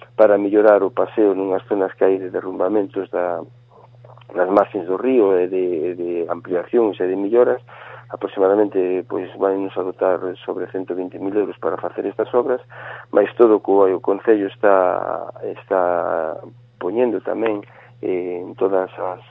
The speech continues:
melloras que se poden facer do río, porque, bueno, a verdade é que se leva invertido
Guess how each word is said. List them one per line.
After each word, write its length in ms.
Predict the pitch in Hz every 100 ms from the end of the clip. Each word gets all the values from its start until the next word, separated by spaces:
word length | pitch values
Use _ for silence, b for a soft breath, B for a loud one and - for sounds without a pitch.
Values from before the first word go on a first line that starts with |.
| -
melloras 400 | 92 90 98 98 -
que 80 | -
se 80 | -
poden 240 | 101 95
facer 240 | 95 92 101
do 160 | 95
río, 240 | 98 113 107
porque, 320 | - 95 - B B B - -
bueno, 160 | 107
a 80 | 85
verdade 400 | 90 98 98 104
é 80 | -
que 240 | 92 92 -
se 80 | 98
leva 400 | 101 95 95 92 98
invertido 720 | 95 92 _ 95 95 92